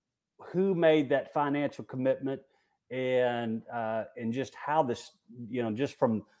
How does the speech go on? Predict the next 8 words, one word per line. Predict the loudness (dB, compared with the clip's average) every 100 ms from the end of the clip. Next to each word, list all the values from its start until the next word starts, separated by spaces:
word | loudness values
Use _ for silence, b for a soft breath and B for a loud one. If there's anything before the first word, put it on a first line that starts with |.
| _ -2
the | 2
ballparks, | 8 10 8 6 0 0 0 -6 -12
the | -12
crowds, | -12 -10 -6 -2 0 0 -2 -4 -10 -10
just | -10 -8
how | -6 -6 -4
everything | -2 0 0 0 0 -2
exploded, | -6 -10 -18 -10 -2 2 4 2 -2 -6